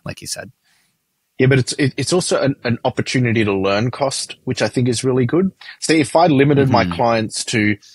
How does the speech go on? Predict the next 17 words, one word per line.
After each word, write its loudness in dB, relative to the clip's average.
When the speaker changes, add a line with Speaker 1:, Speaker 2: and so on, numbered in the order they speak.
Speaker 2:
X 0
amount 4
of 4
revisions, 2
and -2
then -2
you -2
have -8
to -16
pay 0
me 2
per 0
hour, 2
and -4
you, -2
you -2
can -6